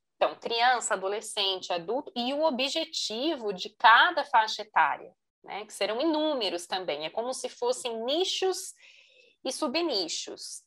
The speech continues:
E a questão que eu vejo aqui é que realmente tudo tem os dois lados, né? O generalista, ele vai saber de tudo um pouco, já o especialista vai saber do pouco muito,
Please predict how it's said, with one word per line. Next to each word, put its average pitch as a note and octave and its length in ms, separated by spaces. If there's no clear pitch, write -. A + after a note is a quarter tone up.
E C#4+ 140
a A#4 120
questão A#3 760
que - 80
eu F#3+ 80
vejo F#3 360
aqui C4+ 300
é C4+ 80
que C#4+ 140
realmente F4 600
tudo F4 280
tem D#4+ 240
os D4+ 120
dois C#4+ 320
lados, F#3+ 800
né? F#3 220
O G3+ 100
generalista, A3+ 760
ele D#4 140
vai B3+ 120
saber G#3 460
de F#3+ 120
tudo G3 280
um B3 80
pouco, F4+ 420
já C4+ 260
o D#4 40
especialista B3+ 840
vai C#4 160
saber A#3 320
do C4 140
pouco B3+ 440
muito, - 380